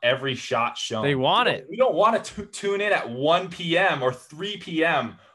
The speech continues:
Speaker 1: whenever it's on live T V. So I think you need E S P N Plus for this, but I think it's a step in the right direction. Like, I'll, I'll pay the five dollars or whatever it is
Speaker 2: Yeah.
Speaker 1: to be able to watch golf in the morning, 'cause at least you have that option.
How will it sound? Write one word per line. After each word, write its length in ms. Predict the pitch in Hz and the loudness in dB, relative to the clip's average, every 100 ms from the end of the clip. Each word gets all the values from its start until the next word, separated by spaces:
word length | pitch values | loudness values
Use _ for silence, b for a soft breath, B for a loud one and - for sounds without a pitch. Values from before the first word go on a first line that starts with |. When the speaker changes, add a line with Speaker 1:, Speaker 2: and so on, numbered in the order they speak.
| b | b
Speaker 1:
whenever 360 | 127 139 147 147 | -2 2 2 0
it's 160 | 139 147 | 0 2
on 200 | 135 127 | 0 2
live 220 | 127 120 | 0 0
T 140 | 120 | -6
V. 300 | 113 110 85 b b b - | -6 -6 -8 b b b -4
So 140 | 156 | 0
I 80 | 139 | 0
think 200 | 233 226 | 0 -6
you 80 | 202 | -4
need 180 | 185 165 | -4 0
E 120 | 160 | 0
S 120 | 156 | 0
P 180 | - 151 | -2 -2
N 140 | 131 | -2
Plus 380 | 117 123 139 - | -2 0 2 0
for 100 | 156 | -6
this, 400 | 156 160 165 - _ - | 0 0 -2 -12 _ 0
but 300 | 131 123 117 _ - | 2 2 0 _ -6
I 120 | 147 | -4
think 120 | - | -2
it's 140 | 403 302 | -6 -6
a 60 | |
step 280 | 175 190 190 | -6 -2 -2
in 60 | 190 | -4
the 80 | 160 | -2
right 220 | 165 175 | -2 -2
direction. 540 | 165 170 220 - 82 - | -2 -2 -4 -8 -12 -6
Like, 200 | 123 - _ _ _ _ _ _ _ - | -8 -8 _ _ _ _ _ _ _ -2
I'll, 240 | 180 190 - | 0 0 0
I'll 180 | 196 247 | 2 2
pay 280 | - 214 208 | 0 0 0
the 80 | 160 | -2
five 360 | - 131 131 123 | -2 0 0 0
dollars 340 | 120 117 110 | 2 2 -2
or 60 | 110 | -4
whatever 280 | 113 110 | -2 -4
it 60 | 107 | -4
is 220 | 101 95 | -8 -8
Speaker 2:
Yeah. 280 | 131 135 120 | -4 0 0
Speaker 1:
to 60 | 98 | 2
be 40 | 170 | 0
able 120 | 156 | 4
to 20 | |
watch 300 | 147 151 - | 2 2 2
golf 240 | 139 135 131 | 2 2 0
in 80 | |
the 60 | 113 | -6
morning, 320 | 117 113 107 | -2 -2 -4
'cause 140 | 135 147 | -4 -4
at 100 | 139 | -4
least 300 | 196 226 160 | -6 -8 -8
you 60 | 135 | -4
have 240 | 131 135 | -2 0
that 160 | 120 104 | 2 2
option. 420 | 104 110 - | 0 -2 -10